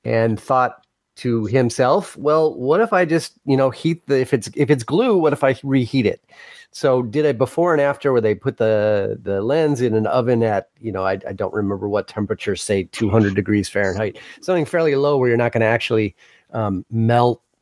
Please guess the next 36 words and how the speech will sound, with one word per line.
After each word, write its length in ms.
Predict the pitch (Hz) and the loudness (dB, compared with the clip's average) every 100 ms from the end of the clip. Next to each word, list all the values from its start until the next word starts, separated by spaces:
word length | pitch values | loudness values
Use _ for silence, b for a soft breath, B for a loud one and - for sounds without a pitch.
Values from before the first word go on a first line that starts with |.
| _ - | _ -8
uh, 280 | 117 107 107 | -4 -2 -2
components, 600 | - 113 113 131 127 113 | 0 0 4 4 4 2
but 160 | - 110 | 0 0
it's 140 | 110 | 0
gonna 180 | - 107 | 0 0
just 220 | 101 104 | 0 -6
heat 180 | - 113 | -6 -6
the 80 | - | -4
whole 180 | 113 113 | -2 -4
thing 240 | - 131 | -2 -2
up. 220 | 208 - B B B - | 0 -2 B B B -6
So 160 | 160 | -2
they 120 | 160 | 0
did 160 | 156 165 | 0 0
that. 360 | 156 156 147 - | 2 2 -2 -4
Um, 720 | 139 127 120 120 113 110 101 - - | 0 2 4 2 2 -2 -4 -10 -20
it 360 | - - 127 | -14 -6 -4
did 160 | 113 143 | -2 0
before 320 | 135 - 147 | -2 0 0
and 80 | 135 | 2
after. 340 | 135 131 143 | 0 0 0
The, 160 | 123 120 | 0 0
the 240 | 101 117 | 0 0
milkiness, 640 | 110 113 127 135 131 123 117 | 0 2 2 0 0 0 0
cloudiness 640 | - 120 120 120 113 - | 0 0 2 2 0 0
of 260 | 113 101 95 _ | -2 -2 -8 _
the 140 | 107 | -10
separation 600 | 95 - - 107 110 - | -4 -4 0 2 2 0
was 140 | 95 92 | -4 -2
gone, 340 | 113 123 120 | 0 2 2
and 120 | 110 | 0
the 60 | 104 | -2
lens 300 | 107 113 104 | 0 0 -2
did, 180 | 104 113 | -2 -4
in 100 | 104 | -2
fact, 420 | - 104 104 - | 0 0 -2 -8